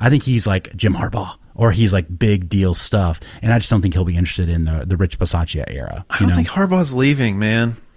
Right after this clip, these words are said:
Speaker 1: There's enough smoke out there because Bruce Feldman started tweeting about it. And when Bruce Feldman starts talking about stuff, like, it, he's not just floundering. Like, there's
Speaker 2: Right,
Speaker 1: actually some
Speaker 2: right.
Speaker 1: stuff going on. And I think all Jim Harbaugh has to do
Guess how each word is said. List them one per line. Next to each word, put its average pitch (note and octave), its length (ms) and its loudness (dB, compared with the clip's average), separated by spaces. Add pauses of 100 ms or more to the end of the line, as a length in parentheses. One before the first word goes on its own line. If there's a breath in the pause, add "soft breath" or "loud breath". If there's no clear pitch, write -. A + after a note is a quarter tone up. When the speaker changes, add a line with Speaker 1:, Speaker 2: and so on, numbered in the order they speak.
(920 soft breath)
Speaker 1:
There's F3+ 200 6
enough E3+ 320 4
smoke B2 380 2
out D3 160 2
there D3 200 2
because B2 220 2
Bruce E3+ 300 2
Feldman B2+ 360 0
started C3+ 300 -2
tweeting C#3 260 0
about C3 300 0
it. B2+ 240 -2 (300 soft breath)
And B2+ 140 2
when B2 100 4
Bruce D#3+ 220 0
Feldman B2 360 2
starts - 340 -2 (640)
talking C#3+ 300 2
about C3+ 160 2
stuff, C3 320 0
like, A2+ 240 -2 (100)
it, A#2 180 -10
he's C#3+ 200 0
not C#3 160 4
just A2 180 0
floundering. F#2+ 460 0
Like, E2 160 -2
there's A#2 180 0
Speaker 2:
Right, A2 140 0
Speaker 1:
actually F#2+ 240 0
some F#2 200 -2
Speaker 2:
right. E2 40 -2
Speaker 1:
stuff - 460 -2
going F#2+ 240 2
on. F#2+ 260 2 (200 loud breath)
And C3+ 100 2
I C#3 40 4
think E3+ 240 2
all C#3+ 220 2
Jim C3 180 2
Harbaugh B2+ 220 2
has G#2 120 2
to F#2+ 60 0
do G2 420 0